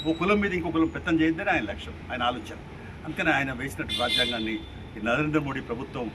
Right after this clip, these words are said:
పదకొండు సంవత్సరాలుగా తను తిరగదోడే ప్రయత్నం చేస్తూ ఉంది. ఇప్పటికీ జమ్మూ కాశ్మీర్లో మరి మూడు వందల డెబ్బై ఆర్టికల్ కా-, రద్దు చేసి రెండు రాష్ట్రాలు చేశాడు. ఇంకా మణిపూర్లో మంటలు,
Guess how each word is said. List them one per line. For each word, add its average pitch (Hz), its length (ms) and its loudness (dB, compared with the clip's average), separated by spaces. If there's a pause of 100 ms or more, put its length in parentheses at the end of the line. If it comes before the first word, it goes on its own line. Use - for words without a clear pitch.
(320)
పదకొండు 113 300 -4
సంవత్సరాలుగా 139 640 -2
తను 120 240 -6
తిరగదోడే 135 400 0
ప్రయత్నం 117 380 -4 (100)
చేస్తూ 135 220 -4
ఉంది. 156 240 -4 (420)
ఇప్పటికీ 160 360 8 (160)
జమ్మూ 147 280 10
కాశ్మీర్లో 131 640 0 (480)
మరి 117 100 -4
మూడు 127 180 0
వందల 135 120 0
డెబ్బై 120 200 -2
ఆర్టికల్ 120 380 4
కా-, 120 200 0
రద్దు 117 220 -8
చేసి 110 200 -6 (260)
రెండు 117 160 -2
రాష్ట్రాలు 113 440 -2
చేశాడు. 139 280 -4 (520)
ఇంకా 151 160 8
మణిపూర్లో 151 480 8
మంటలు, 156 440 6